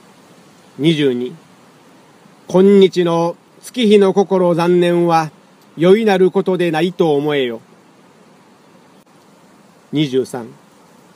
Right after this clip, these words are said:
人間はあざないものであるからに、月日することを知りたものなし。二十四、月日には何かよろずをだんだんと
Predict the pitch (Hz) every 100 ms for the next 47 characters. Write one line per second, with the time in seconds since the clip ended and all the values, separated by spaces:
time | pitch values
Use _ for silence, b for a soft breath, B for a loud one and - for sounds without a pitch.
0 | _ _ _ _ _ 135 160 170 170 175
1 | 180 185 180 180 165 - - 202 240 240
2 | 202 190 190 190 170 170 156 160 180 170
3 | 156 147 139 _ _ _ _ - - 202
4 | 180 165 180 180 180 165 160 - 175 196
5 | 165 160 151 135 139 - 113 _ _ _
6 | _ _ _ _ _ _ _ _ _ _
7 | _ _ _ _ _ 131 147 123 113 -
8 | - _ _ _ _ _ _ _ _ _
9 | _ _ _ _ - - 214 185 180 175
10 | 165 165 160 - _ - 143 185 233 196
11 | 180 190 202 196 180 202 185 165 170 175
12 | 180 160 151 139